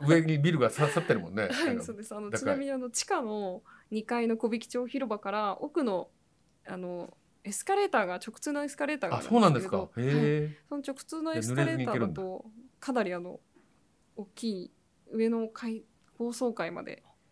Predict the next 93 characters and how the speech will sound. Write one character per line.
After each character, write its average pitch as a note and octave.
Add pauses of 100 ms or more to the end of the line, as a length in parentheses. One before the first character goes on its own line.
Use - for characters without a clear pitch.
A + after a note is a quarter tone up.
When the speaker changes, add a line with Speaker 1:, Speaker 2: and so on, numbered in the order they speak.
(160)
Speaker 1:
行 A#2
け B2
る A2+
ん G2+
で E2+
す -
か。 -
Speaker 2:
は G3
い、 G3
行 G3+
け G#3
ま G2
す G2
ね。 G2
Speaker 1:
う G2+
ー - (540)
ん。 C3 (720)
Speaker 2:
な G#3+
の G3
で、 -
そ C#4+
う E4
い E4+
う E4
の C4
は C4+
な B3+
か B3
っ - (220)
た G3
の G3
で、 C#4
Speaker 1:
あ、 - (120)
Speaker 2:
<laughs> A3+
昔 A#3
は。 -
Speaker 1:
そ -
う -
で -
す C#3+
よ B2+
ね。 -
Speaker 2:
は -
い。 -
Speaker 1:
だ -
か -
ら C#3+
バ D#3
リ G3
ア G3
フ G3+
リ F#3+
ー -
に C3
な A2+
っ -
て -
ね、 B2
Speaker 2:
は C#4
い。 A2+
Speaker 1:
あ -
の、 A2
足 B2+
腰 C#3+
が F2+
ね、 G#2+
ち G#2+
ょ E3
っ C4+
と、 -
Speaker 2:
あ、 E3
は D4+
い、 C#4
そ -
う A3+
で -
す。 -
Speaker 1:
昔 C#3
は C3
ね、 B2+
本 A#2+
当 A#2+
に A2+
階 B2
段 A#2+
だ A2+
ら G#2+
け E2
だ C#2+
っ D2+
た -
し -
ね、 F#2+